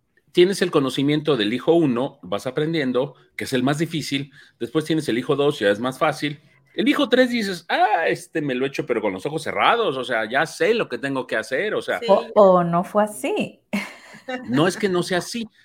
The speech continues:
Speaker 1: Aquí lo que sucede es que, fíjense, entra esta situación y es muy importante que nos demos cuenta.
Speaker 3: Ujú.
Speaker 1: A nivel biológico, cuando está la pareja y se juntan y tienen el primer hijo, papá, por ejemplo, lo que desea a nivel inconsciente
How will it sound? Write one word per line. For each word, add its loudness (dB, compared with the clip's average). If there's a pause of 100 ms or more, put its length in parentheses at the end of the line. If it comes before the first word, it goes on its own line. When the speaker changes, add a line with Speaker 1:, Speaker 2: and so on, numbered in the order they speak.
(140)
Speaker 1:
Aquí -8
lo -4
que -8
sucede -4 (340)
es -10
que, -6
fíjense, -4
entra -2
esta -6
situación -6
y -2
es -10
muy -4
importante -8
que -8
nos -8
demos -8
cuenta. -10 (180)
Speaker 3:
Ujú. 0
Speaker 1:
A 4
nivel 0
biológico, -2
cuando -2
está -4
la -4
pareja -4
y -14
se -8
juntan -4 (580)
y -4
tienen -2
el -4
primer -2
hijo, -6 (580)
papá, -2
por -2
ejemplo, -4
lo -4
que -2
desea 0
a -4
nivel 0
inconsciente -6